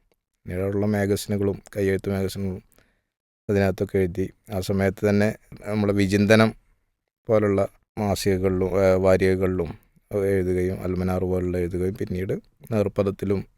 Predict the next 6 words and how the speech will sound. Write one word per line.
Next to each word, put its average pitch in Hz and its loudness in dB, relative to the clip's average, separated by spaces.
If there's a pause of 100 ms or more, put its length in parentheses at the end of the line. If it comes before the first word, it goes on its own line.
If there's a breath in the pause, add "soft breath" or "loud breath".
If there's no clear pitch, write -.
(140)
സ്ഥിരമായി 95 0 (260)
കോളം 92 -2
ചെയ്തിരുന്നു. 87 -2 (1500)
താങ്കൾ 101 6
പറഞ്ഞ 98 4
പോലെ, 98 2